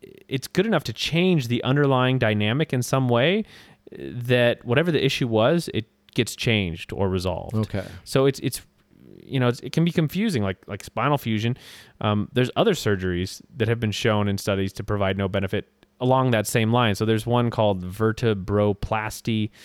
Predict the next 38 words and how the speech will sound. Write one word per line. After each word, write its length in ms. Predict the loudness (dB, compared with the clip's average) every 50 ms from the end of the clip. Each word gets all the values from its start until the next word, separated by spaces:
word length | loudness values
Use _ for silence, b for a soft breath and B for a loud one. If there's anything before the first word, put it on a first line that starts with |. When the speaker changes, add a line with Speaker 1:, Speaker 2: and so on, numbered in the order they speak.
| B B B B -8
Speaker 1:
and 200 | -6 -6 -6 -8
kyphoplasty. 1000 | -4 -2 0 0 0 2 0 0 0 0 -2 -2 0 0 -2 -2 -4 -4 -4 -4
I 60 | -4
don't 100 | -6 -6
know. 140 | -8 -10 -10 -10
Those 120 | -8 -8
are 80 | -6 -6
really 240 | -4 -2 -2 -2 -2
hard 180 | -2 -4 -4
to 40 | -6
say. 240 | -6 -6 -6 -4 -2
Speaker 2:
But 80 | -2 -4
it's 120 | -2 -2 -4
a 80 | -4
few. 320 | -4 -2 0 2 2 2 0 -2
A 120 | -6 -6 -6
Speaker 1:
But 320 | -2 -2 -2 -2 0 0
no, 120 | 0 0 2
they 120 | 2 2
Speaker 2:
fusion 180 | 2 4 2 2
Speaker 1:
inject, 300 | 2 2 0 0 0 0
Speaker 2:
t- 60 | -2
Speaker 1:
like, 140 | -2 -2 -2
cement 640 | -4 -2 -2 0 0 2 2 2 0 -2 -4 -8 -8 -6
into 180 | -4 -2 0
your 120 | 0 0 -2
spine 600 | -2 -2 -2 0 0 2 2 0 0 0 -2 -2
to 140 | -4 -6 -6
fuse 640 | -6 -8 -16 -20 -20 -10 -4 -2 0 0 0 2 0
it 160 | 0 0 -2 -4
or 80 | -6 -2
something. 220 | -2 0 0 0 0
I 80 | 0
know 160 | 0 0 -2
it 80 | -2 -2
sounds 400 | -2 -2 -2 -2 -4 -6 -8 -14 -16 -20 -20 -20 -20 -20 _ -10
terrible, 500 | -4 -2 0 0 0 -2 -4 -8 -8 -6
right? 260 | -4 -2 0 0 0